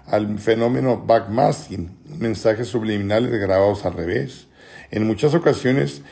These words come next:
he sido yo invitado a hablar a algunas escuelas secundarias donde experimenté el gran impacto en los jóvenes por parte de estos vehículos de Satanás como la música satánica, el rock.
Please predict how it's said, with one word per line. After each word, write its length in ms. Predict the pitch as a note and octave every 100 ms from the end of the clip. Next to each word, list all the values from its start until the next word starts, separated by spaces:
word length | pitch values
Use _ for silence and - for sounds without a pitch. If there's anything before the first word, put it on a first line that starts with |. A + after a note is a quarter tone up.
| - -
he 100 | B2
sido 300 | - D#3 D#3
yo 120 | C#3
invitado 600 | C#3+ C3+ - A#2 A#2 B2
a 60 | A#2
hablar 260 | G#2 G#2+
a 60 | A#2
algunas 340 | A#2 A2+ A2
escuelas 380 | A2 - G2+ A2
secundarias 720 | A#2 - G#2+ G2 G2 G#2+ A2+ - -
donde 240 | - A#2 A2+
experimenté 600 | - A2 G#2+ A2 G2 C3
el 100 | B2+
gran 220 | B2+ C3
impacto 440 | B2+ - A2 -
en 60 | A#2
los 160 | G#2+ -
jóvenes 400 | A2+ A#2 B2 A#2+
por 300 | - G2 -
parte 280 | A2 -
de 120 | A2 G#2
estos 260 | G#2 A#2
vehículos 500 | F#2 G2+ A#2+ - B2
de 80 | G#2
Satanás 520 | G2 G2 F#2+ A2+ B2
como 240 | - A2 F#2
la 100 | F#2+
música 460 | A2+ A2 - -
satánica, 720 | F#2 E2+ C3+ D3 B2+ - G2 - - - -
el 180 | G#2+
rock. 400 | F#2+ G2 B2+ B2